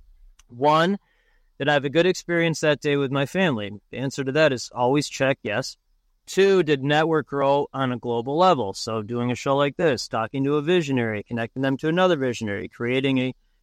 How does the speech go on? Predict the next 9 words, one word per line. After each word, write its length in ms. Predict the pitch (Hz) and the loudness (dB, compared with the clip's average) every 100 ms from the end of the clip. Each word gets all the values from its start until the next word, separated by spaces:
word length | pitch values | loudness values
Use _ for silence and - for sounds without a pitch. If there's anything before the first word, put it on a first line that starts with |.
| _ | _
visionary-only 800 | 139 135 147 147 143 151 160 170 | -4 -2 0 0 2 2 2 2
network 420 | 185 196 156 131 | 2 2 2 -2
company, 460 | 117 110 - 101 104 | -6 -8 -8 -12 -6
having 300 | 123 131 139 | -4 -2 -2
a 60 | |
global 360 | 131 147 156 156 | 0 0 0 -2
P 200 | 165 180 | 0 2
R 200 | 185 175 | 4 2
firm, 380 | - 107 95 | -2 -8 -8